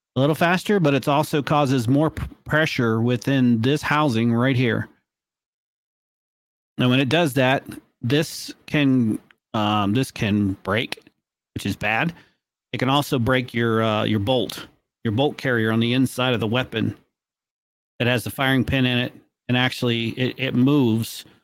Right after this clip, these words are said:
with the, with the gas chambering to be able to eject rounds and snag a new one. So, <sighs> so they're replacing that.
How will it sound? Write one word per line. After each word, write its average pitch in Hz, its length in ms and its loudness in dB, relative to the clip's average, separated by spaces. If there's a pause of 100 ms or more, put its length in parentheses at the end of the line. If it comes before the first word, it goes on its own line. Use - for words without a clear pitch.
(480)
with 120 180 -4
the, 117 360 -2
with 110 180 -4
the 113 60 -6
gas 135 300 0
chambering 113 680 2 (460)
to 120 80 -2
be 127 100 2
able 123 160 2
to 123 160 0
eject 117 380 0
rounds 110 420 0
and 107 140 2
snag 123 320 0
a - 20 2
new 117 160 2
one. - 480 -6 (2000)
So, 131 220 2 (1800)
<sighs> - 20 -6 (960)
so 156 120 0
they're 175 100 4
replacing 202 540 2
that. 147 260 2